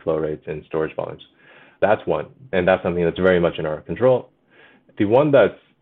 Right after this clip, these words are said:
I think, a bit more common across the rest of the industry is that, at least historically, and I'm thinking, I'm saying that in the context of wind and solar, the deployment of that technology set has worked on the back of fixed price,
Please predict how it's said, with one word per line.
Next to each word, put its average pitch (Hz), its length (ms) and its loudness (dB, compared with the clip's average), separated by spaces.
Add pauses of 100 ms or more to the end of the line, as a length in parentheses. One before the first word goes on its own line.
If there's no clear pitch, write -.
(120)
I 98 100 2
think, 104 220 -2 (100)
a 95 80 -2
bit 123 180 0
more 110 120 0
common 104 440 0
across 92 360 0
the 87 60 -6
rest 110 200 4
of - 60 -20
the 85 100 -4
industry 82 600 -4
is 85 200 0 (120)
that, 82 320 0 (540)
at 101 140 2
least 160 280 0 (640)
historically, 98 840 0 (100)
and 87 300 -4
I'm 90 120 -6
thinking, 95 480 -2
I'm 85 160 -6
saying 98 160 -2
that 85 220 0
in 85 80 -6
the 85 60 -8
context 85 440 -4
of 85 80 -6
wind 85 160 -2
and 78 140 -8
solar, 82 400 0 (540)
the 98 180 -2
deployment 131 580 0
of 82 140 -6
that 95 280 2
technology 87 800 -2
set 80 380 0
has 82 340 -4 (200)
worked 92 460 0
on 87 200 -2
the 85 80 0
back 82 480 0
of 80 480 -2 (280)
fixed - 300 -2
price, 85 480 2